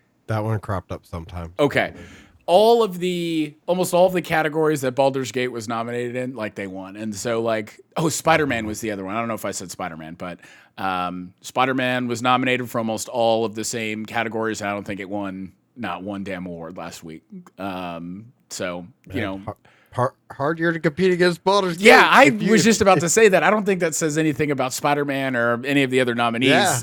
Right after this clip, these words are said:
Speaker 2: I think it, I
Speaker 1: Bal-,
Speaker 2: think it says a
Speaker 1: Baldur's
Speaker 2: lot
Speaker 1: Gate's
Speaker 2: about
Speaker 1: just
Speaker 2: Baldur's Gate.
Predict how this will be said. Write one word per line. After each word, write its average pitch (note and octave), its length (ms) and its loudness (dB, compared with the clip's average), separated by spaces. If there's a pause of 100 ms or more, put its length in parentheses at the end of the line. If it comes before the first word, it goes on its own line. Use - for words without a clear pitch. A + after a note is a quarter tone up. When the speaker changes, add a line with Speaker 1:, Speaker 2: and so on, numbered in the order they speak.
Speaker 2:
I B2 160 4
think C3 300 0
it, B2+ 200 0 (160)
I C3 100 6
Speaker 1:
Bal-, C3+ 40 6
Speaker 2:
think C#3+ 160 2
it A#2+ 140 -2
says B2 340 0
a A#2+ 40 -2
Speaker 1:
Baldur's A#2 220 0
Speaker 2:
lot B2+ 240 4
Speaker 1:
Gate's C#3 280 -2
Speaker 2:
about A2+ 100 -6
Speaker 1:
just A2 240 0
Speaker 2:
Baldur's A2 380 -2
Gate. G#2 260 -8